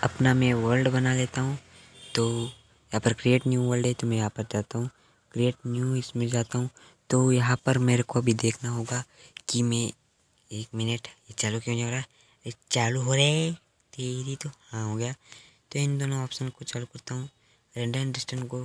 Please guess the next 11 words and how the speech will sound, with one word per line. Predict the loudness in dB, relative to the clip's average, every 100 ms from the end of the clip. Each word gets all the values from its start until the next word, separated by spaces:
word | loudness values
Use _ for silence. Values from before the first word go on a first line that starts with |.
| -12
सिक्स | -12 -10 -10 -4
जंक | -2 -2 -4
कर | -6
लेता | -4 -6 -6
हूँ। | -8 -10 _ _ _ -20 _
तो | -4 0
और | 0 -2 -4 -12
शो | -10 -2 0 0
कोऑर्डिनेट्स | 0 0 2 0 -2
को, | -6 -8 -6
ए, | -6